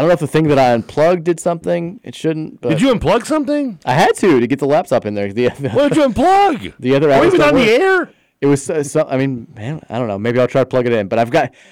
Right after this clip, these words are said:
Speaker 1: I had to have the juice. I had to have the juice. Um, five oh two, four one four, fourteen fifty is the Thornton's text line.
Speaker 2: Breaking
Speaker 1: People,
Speaker 2: everything over here.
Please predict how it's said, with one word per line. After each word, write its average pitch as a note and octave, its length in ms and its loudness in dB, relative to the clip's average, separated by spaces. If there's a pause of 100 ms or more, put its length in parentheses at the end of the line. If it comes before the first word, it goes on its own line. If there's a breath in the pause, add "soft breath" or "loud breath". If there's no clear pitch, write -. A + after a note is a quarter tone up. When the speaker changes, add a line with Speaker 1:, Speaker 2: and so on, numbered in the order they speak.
(100)
Speaker 1:
I B2 80 -8
had D3+ 100 2
to D#3+ 60 4
have C3+ 160 0
the C3 80 -6
juice. G#2 480 -8
I - 80 -6
had A#2+ 80 -2
to B2+ 60 -2
have A#2+ 100 -2
the G#2 80 -8
juice. F2 380 -12 (560 loud breath)
Um, C3+ 380 4
five G#3+ 280 2
oh G3 60 4
two, F3+ 160 2
four E3 140 2
one D#3 120 2
four, D3 180 2
fourteen C3 340 0
fifty A2+ 240 -2
is G2+ 40 -14
the G2+ 80 -12
Thornton's A2 300 -4
text G#2+ 260 -4
line. A2 180 0
Speaker 2:
Breaking - 380 -4
Speaker 1:
People, A#3+ 140 2
Speaker 2:
everything D2+ 340 -6
over D2 180 -12
here. D2+ 300 -12